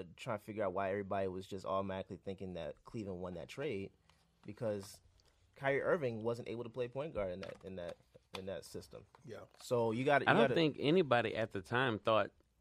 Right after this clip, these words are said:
Speaker 3: Cleveland won that trade.
Speaker 1: Yes, they did.
Speaker 3: No, I
Speaker 1: A
Speaker 3: don't,
Speaker 1: lot
Speaker 3: I
Speaker 1: of
Speaker 3: don't
Speaker 1: people did.
Speaker 2: I think
Speaker 1: A
Speaker 2: people
Speaker 1: lot.
Speaker 2: thought
Speaker 3: Most
Speaker 1: I mean,
Speaker 3: people
Speaker 1: so I,
Speaker 3: thought
Speaker 1: listen.
Speaker 3: Cleveland lost that trade because they
Speaker 1: No, no,
Speaker 3: gave
Speaker 1: no.
Speaker 3: up Kyrie Irving,
Speaker 1: No,
Speaker 3: who
Speaker 1: no,
Speaker 3: was
Speaker 1: no.
Speaker 3: the star of that
Speaker 1: No,
Speaker 3: trade.
Speaker 1: no, no, no. I'm telling you, I talked to people
Speaker 3: What, they get the
Speaker 1: who
Speaker 3: eighth
Speaker 1: told
Speaker 3: pick?
Speaker 1: me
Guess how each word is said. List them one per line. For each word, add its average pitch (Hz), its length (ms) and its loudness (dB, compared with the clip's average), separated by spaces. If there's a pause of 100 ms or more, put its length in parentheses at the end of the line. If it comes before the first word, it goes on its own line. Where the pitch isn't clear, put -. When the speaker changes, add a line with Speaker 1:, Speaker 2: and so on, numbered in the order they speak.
Speaker 3:
Cleveland 110 480 0
won 117 220 2
that 92 160 -4
trade. 120 260 -6
Speaker 1:
Yes, 98 180 -6
they 90 100 -10
did. 98 260 -6 (120)
Speaker 3:
No, 107 320 2
I 78 100 4
Speaker 1:
A - 20 4
Speaker 3:
don't, 147 160 4
Speaker 1:
lot 113 160 2
Speaker 3:
I 104 60 8
Speaker 1:
of 131 80 8
Speaker 3:
don't 147 80 4
Speaker 1:
people 113 160 0
did. 101 260 0
Speaker 2:
I 165 100 2
think 190 160 4
Speaker 1:
A 139 40 0
Speaker 2:
people 160 240 6
Speaker 1:
lot. 123 60 0
Speaker 2:
thought 160 300 6
Speaker 3:
Most 160 260 8
Speaker 1:
I - 40 6
mean, 196 80 8
Speaker 3:
people 233 80 8
Speaker 1:
so - 140 8
I, 143 100 12
Speaker 3:
thought - 120 2
Speaker 1:
listen. 226 140 6
Speaker 3:
Cleveland 139 320 8
lost 156 240 6
that 113 140 6
trade 117 240 2
because 113 260 2
they 120 160 6
Speaker 1:
No, - 80 4
no, - 60 6
Speaker 3:
gave 123 260 8
Speaker 1:
no. 151 60 10
Speaker 3:
up - 140 6
Kyrie 113 360 6
Irving, 139 240 6
Speaker 1:
No, 139 60 6
Speaker 3:
who 143 60 6
Speaker 1:
no, 143 80 10
Speaker 3:
was 135 80 6
Speaker 1:
no. 107 40 2
Speaker 3:
the 107 100 2
star 113 400 6
of 101 120 4
that 101 160 6
Speaker 1:
No, - 80 -2
Speaker 3:
trade. 151 200 0
Speaker 1:
no, 110 120 -2
no, 87 80 -6
no. 53 240 -10 (400)
I'm 131 120 0
telling 143 260 -2
you, 95 140 -4
I 147 160 0
talked - 320 -4
to 131 80 -4
people - 500 -8
Speaker 3:
What, 175 160 0
they 180 120 8
get 135 120 8
the 202 80 6
Speaker 1:
who 202 80 8
Speaker 3:
eighth 147 140 4
Speaker 1:
told 196 160 8
Speaker 3:
pick? 196 120 8
Speaker 1:
me 127 340 2